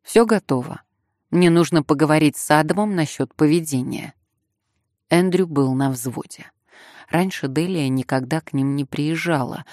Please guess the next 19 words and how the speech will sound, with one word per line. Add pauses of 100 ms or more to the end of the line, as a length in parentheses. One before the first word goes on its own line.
(220)
Оливия
время
от
времени
ездила
её
навещать,
но
и
только. (340)
А
на
эти
выходные (300)
она
должна
была
приехать
сама.